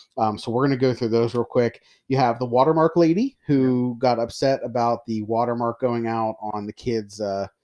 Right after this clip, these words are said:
Speaker 1: I believe, prom or homecoming invitations,
Speaker 2: Yep.
Speaker 1: and it was the watermark of the two farm animals,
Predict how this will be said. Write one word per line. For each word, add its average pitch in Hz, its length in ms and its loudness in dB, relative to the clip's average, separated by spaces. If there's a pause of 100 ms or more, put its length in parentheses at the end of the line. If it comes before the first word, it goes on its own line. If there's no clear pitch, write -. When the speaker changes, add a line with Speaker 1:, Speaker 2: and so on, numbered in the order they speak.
(260)
Speaker 1:
I 104 80 -8
believe, 101 260 -6 (280)
prom 120 320 -4
or 104 80 -10
homecoming 120 500 -6
invitations, 120 600 -4
Speaker 2:
Yep. 147 140 4
Speaker 1:
and 120 100 -4
it 104 60 -6
was 110 280 -4
the 104 260 -10 (440)
watermark 117 560 0
of 110 280 -6
the 107 160 -8
two 123 340 -6
farm 120 400 -4
animals, 120 640 -8